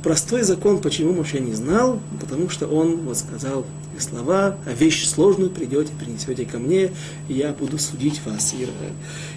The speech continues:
то есть мы видим, э, не только Шмуэль, а также и Моше Рабейну, по некоторым мнениям некоторых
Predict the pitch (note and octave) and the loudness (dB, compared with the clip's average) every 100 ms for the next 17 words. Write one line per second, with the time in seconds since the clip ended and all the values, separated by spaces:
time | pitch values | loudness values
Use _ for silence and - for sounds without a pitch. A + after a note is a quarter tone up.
0 | - - - - - - - - A3 A#3 | -12 -12 -12 -12 -12 -12 -10 -2 0 2
1 | F#3+ F3 G3 F#3+ E3 D3+ D#3 D#3 D3 C3 | 2 4 4 2 2 0 0 0 -2 2
2 | D#3+ E3 D3+ D3+ B2+ - B2+ D#3+ F#3+ F3+ | 2 2 0 0 -4 -4 0 4 4 2
3 | D3 C3 C3 B2 A#2+ - C3+ A#2 D3+ F#3 | 0 -4 -4 -4 -6 -4 -4 -2 2 4
4 | F#3+ - D3+ D3 C#3 B2+ A#2+ B2+ D#3+ F3 | 4 4 4 4 2 -4 -4 0 4 4
5 | D#3 D3+ D3 A#2 | 2 0 -4 -8